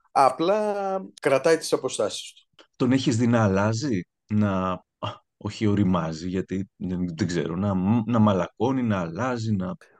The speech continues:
Speaker 1: Όσο περνάνε τα χρόνια, γίνεται όλο και πιο υπομονετικός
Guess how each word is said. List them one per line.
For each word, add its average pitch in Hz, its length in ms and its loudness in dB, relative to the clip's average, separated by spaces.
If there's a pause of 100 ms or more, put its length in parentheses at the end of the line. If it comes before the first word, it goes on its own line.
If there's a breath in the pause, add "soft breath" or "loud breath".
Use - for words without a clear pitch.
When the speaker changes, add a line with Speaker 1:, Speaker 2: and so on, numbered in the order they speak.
Speaker 1:
Όσο 160 260 0
περνάνε 156 280 0
τα 143 80 -2
χρόνια, 160 460 0 (760 loud breath)
γίνεται 175 440 2
όλο 185 200 8
και 180 160 0
πιο 151 1300 2
υπομονετικός 131 960 -2